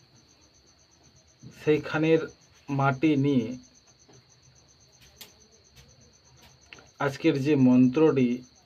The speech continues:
আমি আপনাদের বলবো, সেই মন্ত্রটি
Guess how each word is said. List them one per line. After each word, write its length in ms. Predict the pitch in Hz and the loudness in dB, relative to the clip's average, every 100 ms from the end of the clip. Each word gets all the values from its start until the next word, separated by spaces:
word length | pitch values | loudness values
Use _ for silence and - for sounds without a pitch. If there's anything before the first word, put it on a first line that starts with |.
| _ _ _ | _ _ _
আমি 240 | 127 135 | -2 0
আপনাদের 420 | 131 127 131 131 117 | 0 0 0 0 0
বলবো, 340 | 131 117 113 | 0 0 -4
সেই 240 | - 135 | -4 0
মন্ত্রটি 840 | 127 127 127 127 135 147 156 156 | 4 6 4 4 2 0 0 -2